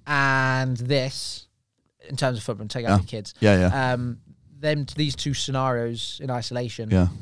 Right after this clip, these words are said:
Speaker 1: Some of the best things that ever happened to me.
Speaker 2: Why do you
Speaker 1: Really
Speaker 2: think that went so badly? First of all, nerves.
Speaker 1: Um,
Speaker 2: Trying too hard?
Speaker 1: No,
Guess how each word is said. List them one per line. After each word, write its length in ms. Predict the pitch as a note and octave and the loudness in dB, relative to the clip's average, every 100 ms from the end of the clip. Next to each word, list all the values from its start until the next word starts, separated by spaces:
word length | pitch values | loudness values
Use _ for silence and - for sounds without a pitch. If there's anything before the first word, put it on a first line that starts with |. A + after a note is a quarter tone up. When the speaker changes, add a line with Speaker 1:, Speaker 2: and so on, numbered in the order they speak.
| - - | -16 -10
Speaker 1:
Some 180 | C3 | -8
of 60 | A#2 | -8
the 60 | G#2 _ _ | -10 _ _
best 200 | C3 A#2+ | -8 -8
things 140 | B2 G#2 | -8 -10
that 80 | |
ever 100 | F#2+ | -10
happened 280 | G2+ G2+ G2+ | -12 -14 -18
to 40 | - | -20
me. 40 | - - | -20 4
Speaker 2:
Why 160 | C3 E3 | 8 10
do 60 | |
you 80 | G3 | 10
Speaker 1:
Really 80 | F#3 | 10
Speaker 2:
think 120 | F#3 | 8
that 120 | E3+ | 8
went 200 | E3 D#3+ | 8 8
so 160 | C3+ D3 | 8 8
badly? 360 | B2+ B2+ C3+ D3+ | 8 8 8 10
First 240 | C3+ B2 | 10 8
of 80 | A#2 | 8
all, 200 | A#2 C3 | 8 10
nerves. 420 | C3 D3+ F#3 - _ _ _ _ | 10 10 8 2 _ _ _ _
Speaker 1:
Um, 720 | - D3 C#3+ C#3 C#3 C#3 C#3 C3 _ - _ _ _ _ _ _ _ _ | -2 0 2 4 2 0 -4 -6 _ -20 _ _ _ _ _ _ _ _
Speaker 2:
Trying 240 | - D3+ D#3+ | 4 8 10
too 140 | F3 | 10
hard? 200 | E3+ A#3+ - _ _ | 10 6 0 _ _
Speaker 1:
No, 520 | D3 C#3+ D3+ C3+ A#2 | -14 -2 2 2 0